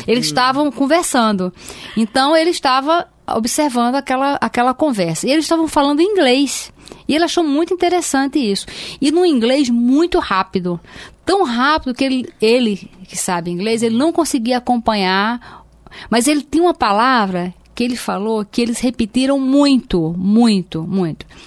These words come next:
Speaker 1: Que era a palavra wonderful, que em inglês significa maravilhoso. E ele falava e wonderful. E, sei lá, eu, parecia vírgula, wonderful. E ele f-, ficou,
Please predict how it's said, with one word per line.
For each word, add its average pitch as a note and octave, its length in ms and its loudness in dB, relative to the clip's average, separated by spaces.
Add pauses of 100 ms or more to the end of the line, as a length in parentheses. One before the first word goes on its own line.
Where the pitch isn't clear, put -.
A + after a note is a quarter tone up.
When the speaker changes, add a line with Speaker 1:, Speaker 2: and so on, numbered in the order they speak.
(320)
Speaker 1:
Que C4+ 60 0
era C4+ 100 2
a C#4 40 0
palavra A#3+ 500 2
wonderful, F3+ 680 0 (460)
que A#3+ 100 -2
em C4 80 2
inglês G#3+ 380 0
significa G#3+ 500 -4
maravilhoso. G#3 800 -2 (520)
E E4 100 2
ele F4 280 2 (880)
falava G#3+ 360 2
e G3 80 4
wonderful. F3 540 0 (160)
E, E4+ 180 0
sei A#3+ 100 -2
lá, A3 140 0
eu, G3+ 340 0
parecia A#3+ 340 2
vírgula, F#3+ 520 2
wonderful. F3 580 0
E F3+ 100 0
ele F#3 120 2
f-, - 220 -8 (540)
ficou, F4 480 -2